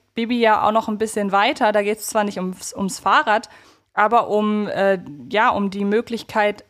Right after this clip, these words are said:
woanders oder nicht mit dem Auto weite Strecken zu fahren. Also das kann man ja fast so ein bisschen als die Zauberlimo zwei Punkt null. Nein,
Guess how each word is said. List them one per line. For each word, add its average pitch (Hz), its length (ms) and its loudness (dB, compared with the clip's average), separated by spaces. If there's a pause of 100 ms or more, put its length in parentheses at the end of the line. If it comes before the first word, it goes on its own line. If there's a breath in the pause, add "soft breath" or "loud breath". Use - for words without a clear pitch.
woanders 254 760 0 (120)
oder 185 360 -2 (380)
nicht 254 400 0
mit 277 140 2
dem 226 100 2
Auto 220 520 4
weite 185 360 0
Strecken 180 500 -4
zu - 160 -10
fahren. 156 400 -2 (360 loud breath)
Also 196 240 0
das 202 260 0
kann 240 180 2
man 226 140 0
ja 202 140 2
fast 240 420 0
so 247 80 -2
ein 233 120 2
bisschen 233 420 -2
als - 540 -2 (500)
die 190 140 -12
Zauberlimo 226 800 2
zwei 208 340 2
Punkt 214 280 -6
null. 240 340 0 (220)
Nein, 196 360 0